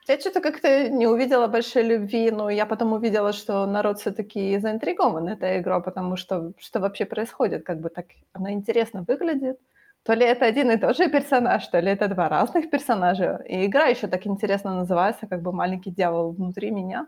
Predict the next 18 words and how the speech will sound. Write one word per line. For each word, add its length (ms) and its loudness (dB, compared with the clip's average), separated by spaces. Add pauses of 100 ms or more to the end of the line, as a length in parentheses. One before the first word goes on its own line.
(180)
То 120 -8
есть 180 -8
все 240 -2
немножко 400 2
заинтригованы 640 2 (100)
этой 200 -2
игрой. 280 -2 (580)
Ну 120 0
и 160 2
она 220 2
такая, 360 0
знаешь, 340 -2
она, 640 0 (640)
она 320 -2
издает 360 0
такие 760 -2 (340)
слегка 480 -4
инди-вайбы, 800 0